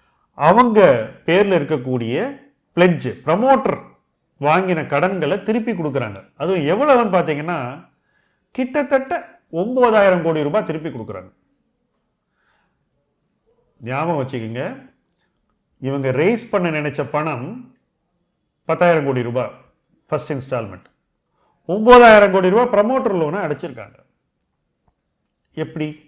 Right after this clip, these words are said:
ஆனா அடைச்சிருக்காங்க. அடைச்ச உடனே அந்த கம்பெனிஸ்ல இருந்த ரிஸ்க் சடனா மார்க்கெட்டுக்கு வேற மாதிரி தெரியுது. இதனால தான் அந்த ஸ்டாக்ஸ்ல ஒரு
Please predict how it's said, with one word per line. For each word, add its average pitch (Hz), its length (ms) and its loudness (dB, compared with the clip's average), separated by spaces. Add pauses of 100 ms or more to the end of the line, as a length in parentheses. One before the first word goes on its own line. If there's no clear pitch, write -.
(1600)
ஆனா 196 200 4
அடைச்சிருக்காங்க. 127 560 -2 (360)
அடைச்ச 240 360 4
உடனே 185 300 2 (300)
அந்த 196 380 0
கம்பெனிஸ்ல 220 760 0
இருந்த 160 300 -2
ரிஸ்க் - 420 -8 (680)
சடனா 220 380 -2
மார்க்கெட்டுக்கு 202 580 -2
வேற 196 140 2
மாதிரி 160 280 -6
தெரியுது. 104 320 -14 (880)
இதனால 180 440 2
தான் 233 180 -2
அந்த 165 120 -4
ஸ்டாக்ஸ்ல 180 600 -4
ஒரு 151 140 -4